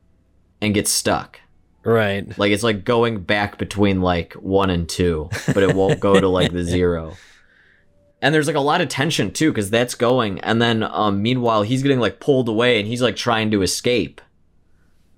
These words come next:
Speaker 1: And, I mean, it's also safe to say that that was, like, a suicide mission for the guy as well.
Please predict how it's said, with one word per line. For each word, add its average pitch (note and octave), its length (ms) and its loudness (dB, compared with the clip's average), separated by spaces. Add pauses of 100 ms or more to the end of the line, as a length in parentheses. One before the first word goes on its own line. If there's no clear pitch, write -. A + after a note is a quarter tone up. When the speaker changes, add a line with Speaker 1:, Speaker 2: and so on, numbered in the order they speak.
(880)
Speaker 1:
And, F#2 560 -2
I B2 80 -2
mean, C#3+ 140 0
it's C#3+ 240 -2
also G3+ 240 -2
safe C3 240 -2
to A#2+ 80 -8
say C#3+ 160 0
that G#2+ 120 0
that A#2+ 100 2
was, A#2+ 120 0
like, G2 120 -2
a F2 40 -4
suicide C#3 540 0
mission D3+ 300 0
for E3+ 120 -4
the D#3+ 100 0
guy E3 260 2
as F#2+ 160 -2
well. A2+ 420 0